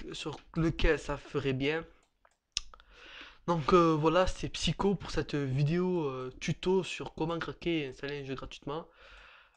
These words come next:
Euh, ça marche à peu près pour tous les jeux. Euh, tout, ouais, pour tous les jeux, ça a marché pour, par exemple, Le Seigneur des Anneaux,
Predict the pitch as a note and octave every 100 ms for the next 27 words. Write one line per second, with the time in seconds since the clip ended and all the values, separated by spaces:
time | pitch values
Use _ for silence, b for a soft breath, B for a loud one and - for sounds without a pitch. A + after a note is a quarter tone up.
0 | - D3 C3+ B2+ B2 - - - - -
1 | A#3 A3+ D#3 D3 - - - D#3 E3 E3+
2 | - - - - - F#3 - - F#3 F3
3 | D3 F3 G#3+ - _ _ _ - b b
4 | b b b b D#3 D3+ C#3+ C#3 C#3 C3+
5 | C#3 C#3+ - - _ _ _ _ - _
6 | - _ _ _ _ - C#3 D#3 D#3 D#3+
7 | C3+ - D#3+ D#3 D3+ D3+ F#3 F3+ - D3
8 | C#3+ C#3+ - E3 D#3 D3+ C3+ D3 C#3+ D3
9 | - D3+ C#3+ C3+ C#3 C#3 C3+ D3 F3+ F#3
10 | F#3+